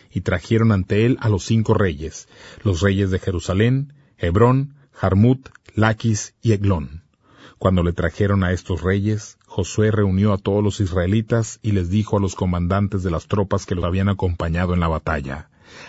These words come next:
"Acérquense y pongan sus pies en los cuellos de estos reyes". Ellos se acercaron y pusieron sus pies en los cuellos de ellos. Entonces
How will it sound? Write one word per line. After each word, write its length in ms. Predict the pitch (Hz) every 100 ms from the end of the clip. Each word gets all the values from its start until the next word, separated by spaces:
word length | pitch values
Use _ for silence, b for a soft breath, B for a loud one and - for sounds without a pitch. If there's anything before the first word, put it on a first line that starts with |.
| B
"Acérquense 800 | 104 139 139 139 143 131 151 151 b b
y 120 | 90
pongan 360 | - 113 113
sus 220 | 104 98 -
pies 320 | 110 113 -
en 140 | 120
los 160 | 90 -
cuellos 400 | - 104 101 92
de 80 | 95
estos 280 | - 95
reyes". 680 | 87 80 76 73 - - - _ _ _ _ B B B
Ellos 260 | 95 95
se 60 | 87
acercaron 640 | 82 87 - 107 113 120 - B B
y 100 | 98
pusieron 400 | 101 - 107 107
sus 240 | 101 -
pies 260 | 104 101 110
en 60 |
los 160 | 95 -
cuellos 400 | - 95 95 87
de 160 | 87
ellos. 500 | 80 78 71 - - _ _ _
Entonces 640 | - 92 107 110 110 104